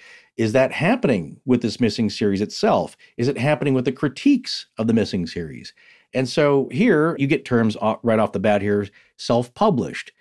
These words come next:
And that's true for most of his books. I, I think the first two, uh,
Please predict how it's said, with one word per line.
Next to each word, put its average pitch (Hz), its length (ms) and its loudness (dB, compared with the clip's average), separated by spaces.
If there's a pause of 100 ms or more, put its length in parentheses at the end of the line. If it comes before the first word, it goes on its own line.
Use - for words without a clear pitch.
(200)
And 147 100 0
that's 190 140 4
true 294 180 2
for 240 100 2
most 202 260 4
of 165 60 -6
his 131 100 0
books. 101 360 -4
I, 107 60 -2
I 120 160 -2
think 180 200 -2
the 131 80 -2
first 143 360 -2
two, 135 540 2
uh, 98 400 0